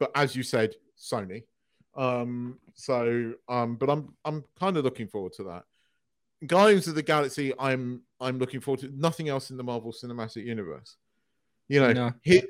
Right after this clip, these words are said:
Speaker 1: it, it, it, th-, th-, there's just nothing. It, they, they've gotta get decent writers in. You gotta get rid of Feige. It's time for him to go. He's been there too
Speaker 2: I,
Speaker 1: long.
Speaker 2: I,
Speaker 1: Get a new person
Speaker 2: I,
Speaker 1: in.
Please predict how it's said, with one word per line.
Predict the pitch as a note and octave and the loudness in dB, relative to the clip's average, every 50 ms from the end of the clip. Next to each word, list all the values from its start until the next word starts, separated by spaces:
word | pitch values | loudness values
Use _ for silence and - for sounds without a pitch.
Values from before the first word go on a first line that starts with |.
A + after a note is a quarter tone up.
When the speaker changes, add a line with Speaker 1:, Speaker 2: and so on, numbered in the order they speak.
| - | -8
Speaker 1:
it, | - - - - | -10 -10 -8 -4
it, | - - - - E3 - - - - _ _ - | -6 -6 -4 -4 -6 -6 -8 -12 -20 _ _ -18
it, | - A#2 C#3+ - | -14 -14 -10 -4
th-, | - E3 D#3 D#3 | -2 -2 -2 0
th-, | F#3 F3 | -2 -2
there's | D#3 F3+ E3+ - | -2 -4 -8 -6
just | F#3 E3+ - | -8 -6 -2
nothing. | G3 F3+ - - C#3 A2+ - | -2 -2 -2 -2 -4 -2 -2
It, | D3 E3 D#3 - _ _ - | -2 -2 -4 -6 _ _ 2
they, | - E3 D#3+ | 2 2 4
they've | E3 F3+ F3 E3+ | 6 4 4 6
gotta | - F3+ E3 | 6 6 6
get | E3 E3+ D#3 D3+ - | 6 4 2 2 4
decent | - F#3+ G3+ F#3+ - A3 G#3+ E3+ | 4 4 4 4 2 0 0 2
writers | D3+ C#3 C3 A#2+ - B2 G#2+ G2+ | 4 4 4 4 2 -2 -2 0
in. | G#2 F#2+ G2 A#2+ - _ _ _ _ _ _ _ _ _ _ _ _ _ _ _ | -2 -2 -2 -6 -10 _ _ _ _ _ _ _ _ _ _ _ _ _ _ _
You | - D#3+ D#3 | 0 2 6
gotta | E3+ F#3 F#3 | 6 6 8
get | F3+ G3+ G3 E3+ | 8 6 6 6
rid | F3 E3+ D#3 | 6 6 6
of | D3 | 4
Feige. | - - D#3 D3 C#3 B2+ B2 C3 B2+ B2 B2 A#2+ | 4 6 6 6 6 4 4 2 2 2 2 2
It's | - B2+ C3+ - - | 0 0 -2 0 0
time | D#3 D#3 C#3+ C3 | 2 2 2 2
for | B2+ | 0
him | C3+ B2+ A#2+ | -2 -2 -4
to | G#2 - | -4 -2
go. | - B2 G2+ G2 | 0 2 2 2
He's | G#2 A2+ G#2+ | 2 0 -2
been | - - C3+ B2+ | -2 -2 -2 0
there | A#2+ A2+ | 0 -4
too | - - - C3+ A#2 | -2 0 2 2 4
Speaker 2:
I, | G#2 | 4
Speaker 1:
long. | G2+ G#2 | 2 2
Speaker 2:
I, | G#2 A2 | 2 2
Speaker 1:
Get | B2 A2+ | 2 2
a | A#2 | 0
new | A#2 A#2 A2+ A2 | 0 -2 -2 -2
person | - A2+ A2 G#2 - G#2 | 0 -2 -2 0 0 0
Speaker 2:
I, | G#2+ F#2+ F2+ | 0 0 -2
Speaker 1:
in. | F#2 G#2 | -8 -16